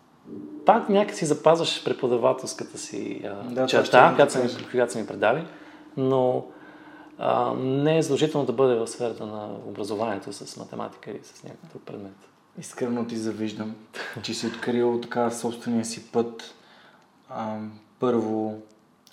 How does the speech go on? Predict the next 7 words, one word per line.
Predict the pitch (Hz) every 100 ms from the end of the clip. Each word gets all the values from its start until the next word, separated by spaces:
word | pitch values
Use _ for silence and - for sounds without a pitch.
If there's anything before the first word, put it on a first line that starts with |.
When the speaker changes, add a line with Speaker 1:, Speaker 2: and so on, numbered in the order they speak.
| -
Speaker 2:
кои | 123 120
са | 127
нещата, | 117 - 123 110
които | - 117
ти | -
носят | 117 113 - -
удовлетворение, | 117 110 107 104 - 113 123 139 143 147